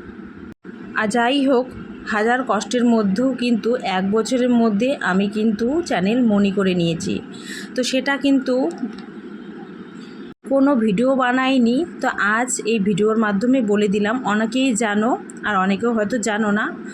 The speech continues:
আর যারা জানো না তাদের হয়তো জানাও হয়ে গেল। আর এই যে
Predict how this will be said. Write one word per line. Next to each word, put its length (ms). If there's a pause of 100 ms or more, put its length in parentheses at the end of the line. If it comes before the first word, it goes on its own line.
(400)
আর 180
যারা 260
জানো 280
না 180
তাদের 340
হয়তো 240
জানাও 460
হয়ে 260
গেল। 240 (1120)
আর 120
এই 80
যে 200